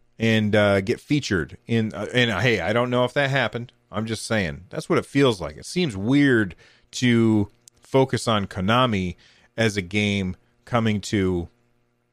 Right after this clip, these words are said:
uh, or as an indie game. That's weird. Um, then they had Oli Oli World. The last time I played an Oli Oli game, I believe, was, and honestly, I can't remember. It was either on the three D S or on the Wii U, but it was in that era.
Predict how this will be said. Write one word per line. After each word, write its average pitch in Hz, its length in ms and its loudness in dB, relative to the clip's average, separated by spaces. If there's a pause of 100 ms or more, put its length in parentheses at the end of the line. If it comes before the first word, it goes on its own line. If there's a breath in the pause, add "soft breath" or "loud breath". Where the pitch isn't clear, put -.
(420)
uh, 90 200 -4
or 120 140 4
as 120 300 2
an 104 160 -4
indie 117 300 0
game. 78 300 -8 (200)
That's - 200 -12
weird. 101 340 0 (440 soft breath)
Um, 120 360 2
then 139 180 2
they 196 120 2
had 170 280 4
Oli 131 280 2
Oli 120 260 2
World. 90 400 -2 (1200)
The 113 140 2
last 147 360 0
time 123 240 0
I 117 120 0
played 104 420 -2 (160)
an 113 140 -8
Oli 110 300 -2
Oli 104 220 -2
game, 92 220 -4
I 92 60 -4
believe, 113 560 -4
was, 107 400 0 (760)
and 104 120 -2
honestly, 113 380 -2
I 85 60 -6
can't 131 220 -2
remember. 101 320 0
It 82 40 0
was 90 160 -4
either 233 300 -2
on 160 100 0
the 117 80 0
three 131 200 0
D 113 140 4
S 113 160 0
or 113 100 2
on 123 120 2
the 117 80 0
Wii 110 160 0
U, 95 140 -2
but 98 120 0
it 101 40 2
was 123 140 0
in 147 120 0
that 127 220 0
era. 95 360 0